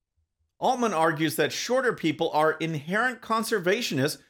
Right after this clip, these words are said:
which is more crucial than ever in this world of eight billion,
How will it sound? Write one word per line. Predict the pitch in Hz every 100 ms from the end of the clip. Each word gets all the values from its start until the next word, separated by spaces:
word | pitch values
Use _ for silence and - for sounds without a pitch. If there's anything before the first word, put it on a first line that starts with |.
| _
which | 196 185
is | 220 165
more | 165 190 254
crucial | 247 254 240 247
than | 214 233 -
ever | 220 214 147
in | - 151 165
this | 208 233
world | 180 214 196 170 151 _
of | 135 127
eight | 165 170 131
billion, | 156 143 101